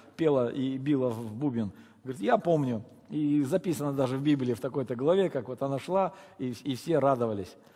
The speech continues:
И вот. Но смотрите, что интересно. «И услышал это Господь». То есть Господь, Он слышит. Вы, вы, вы знаете, что Господь слышит? Что Он услышал?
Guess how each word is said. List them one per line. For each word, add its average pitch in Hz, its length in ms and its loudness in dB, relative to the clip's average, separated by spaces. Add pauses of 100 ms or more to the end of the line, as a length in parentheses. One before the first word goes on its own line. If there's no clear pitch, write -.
(500)
И 143 60 -8
вот. - 380 0 (480)
Но 147 140 0
смотрите, 190 380 -2
что 175 180 -4
интересно. 165 540 -4 (400)
«И 170 200 -4
услышал 208 640 -4
это 175 280 0
Господь». 147 600 -8 (1120)
То 151 80 -4
есть 131 100 -4
Господь, 190 400 0
Он 196 120 2
слышит. 190 420 -2 (600)
Вы, 139 160 -2
вы, 151 140 0
вы 151 280 0
знаете, 214 300 -2
что 147 160 -2
Господь 139 340 -4
слышит? - 340 -8 (1200)
Что 277 200 6
Он 254 100 6
услышал? 185 500 4